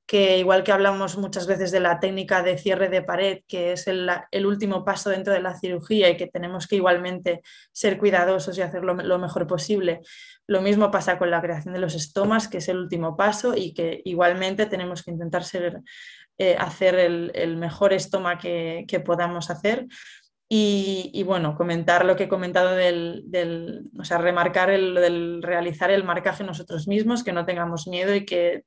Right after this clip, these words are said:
esto implica muchos, muchos mejores resultados a largo plazo. Y, y bueno, eh, también me gustaría enfatizar la, la importancia de, de investigar muchos aspectos en co-, en cuanto a las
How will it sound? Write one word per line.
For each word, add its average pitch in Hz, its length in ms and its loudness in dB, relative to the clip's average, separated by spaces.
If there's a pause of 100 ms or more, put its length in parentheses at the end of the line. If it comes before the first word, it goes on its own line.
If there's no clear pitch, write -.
(100)
esto 175 400 -6
implica 175 400 -2
muchos, 175 500 -6 (1040)
muchos 196 520 -2
mejores 185 240 6
resultados 180 600 0
a 175 60 -2
largo 175 300 -2
plazo. 202 500 -2 (520)
Y, 190 760 0
y 208 100 0
bueno, 180 520 -4
eh, 165 680 -4 (580)
también 180 520 -2
me 185 80 -2
gustaría 180 460 0
enfatizar 180 600 -2
la, 175 300 0
la 185 100 -4
importancia 180 540 0
de, 180 440 4
de 185 200 -4
investigar 185 880 2
muchos 190 360 -6
aspectos 196 500 0
en 185 160 -4
co-, 180 240 -2
en 185 160 -10
cuanto 180 340 -2
a 175 60 4
las 170 320 -4